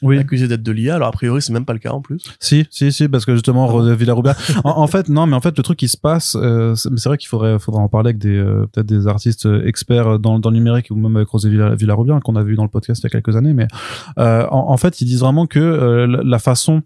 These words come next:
Speaker 1: euh, dont après ils montrent, euh, qu'ils ont vraiment travaillé, c'est, c'est effectivement ce, ce
Speaker 2: Non,
Speaker 1: que
Speaker 2: c'est
Speaker 1: t'avais
Speaker 2: du
Speaker 1: déjà.
Speaker 2: rétro-engineering, euh.
Speaker 1: C'est ça, c'est du rétro. C'est, en fait, tu crées à rebours, euh, une fausse, enfin, une vidéo qui, euh, fait le tracé crayonné, euh, de, de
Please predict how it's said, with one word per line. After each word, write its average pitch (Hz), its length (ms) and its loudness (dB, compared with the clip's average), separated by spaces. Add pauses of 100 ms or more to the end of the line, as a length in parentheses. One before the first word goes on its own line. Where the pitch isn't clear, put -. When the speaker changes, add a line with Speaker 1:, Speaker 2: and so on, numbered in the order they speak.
(1160)
Speaker 1:
euh, 107 440 4 (140)
dont 131 340 2
après 143 260 0
ils 127 80 4
montrent, 135 600 2
euh, 113 180 2
qu'ils 107 320 0
ont 110 60 4
vraiment 117 200 2
travaillé, 120 420 0
c'est, 113 380 0
c'est 113 140 -4
effectivement 113 340 -2
ce, 123 140 -2
ce 120 60 0
Speaker 2:
Non, 131 40 -2
Speaker 1:
que 123 60 0
Speaker 2:
c'est 123 80 2
Speaker 1:
t'avais 117 140 2
Speaker 2:
du 117 60 2
Speaker 1:
déjà. 120 180 2
Speaker 2:
rétro-engineering, 123 640 0
euh. 117 100 -2
Speaker 1:
C'est 120 180 0
ça, 127 160 0
c'est 120 160 0
du 110 160 2
rétro. 127 400 2
C'est, - 100 -2
en 113 60 0
fait, 151 140 0
tu - 180 -4
crées 139 400 0
à 143 140 2
rebours, 131 640 2 (360)
euh, 107 360 2
une 117 160 4
fausse, 135 480 0
enfin, 117 240 0
une 113 100 2
vidéo 117 300 2
qui, 139 280 -2
euh, 107 240 2
fait 127 300 0
le 117 140 2
tracé 117 500 -2
crayonné, 123 720 2
euh, 101 560 2
de, 104 220 0
de 101 120 -4